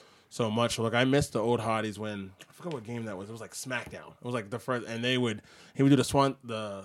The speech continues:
Swanton Bomb off the top, and it was crazy. Like, your energy level would just drop, and I don't know.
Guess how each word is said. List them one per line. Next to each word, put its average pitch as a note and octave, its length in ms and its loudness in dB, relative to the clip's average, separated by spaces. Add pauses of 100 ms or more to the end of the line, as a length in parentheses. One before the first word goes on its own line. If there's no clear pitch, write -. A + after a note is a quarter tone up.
Swanton C3+ 360 -4
Bomb A#2 220 -2
off A2 100 -4
the A#2 80 -16
top, A#2+ 260 -2
and G#2+ 80 -8
it A2+ 40 -4
was A2 120 -6
crazy. C3 440 2
Like, G2+ 180 -6
your G#2+ 120 -6
energy A#2+ 320 -4
level G#2 240 -8
would F#2 80 -14
just F2+ 180 -16
drop, G#2 400 -2
and G2+ 80 -4
I A#2+ 40 2
don't G#2+ 160 2
know. E2 140 -6